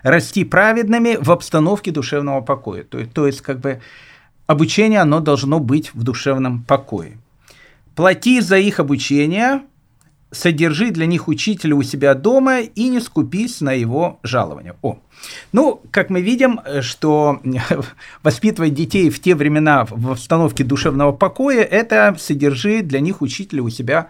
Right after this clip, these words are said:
дома». А, как мы говорили с вами, есть такой вариант. Э, в те времена можно было нанять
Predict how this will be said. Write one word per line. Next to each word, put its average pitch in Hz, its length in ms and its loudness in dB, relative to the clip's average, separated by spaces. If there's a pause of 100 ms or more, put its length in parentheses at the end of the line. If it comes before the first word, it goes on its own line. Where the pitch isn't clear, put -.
(120)
дома». 117 460 -2 (560)
А, 131 760 4
как 175 160 0
мы 208 100 2
говорили 208 320 2
с - 140 -8
вами, 175 240 2
есть 165 300 0
такой 143 200 0
вариант. 131 640 0
Э, 135 120 -4
в 123 100 -10
те 165 120 0
времена 131 480 0
можно 139 360 0
было 127 440 0
нанять 135 540 0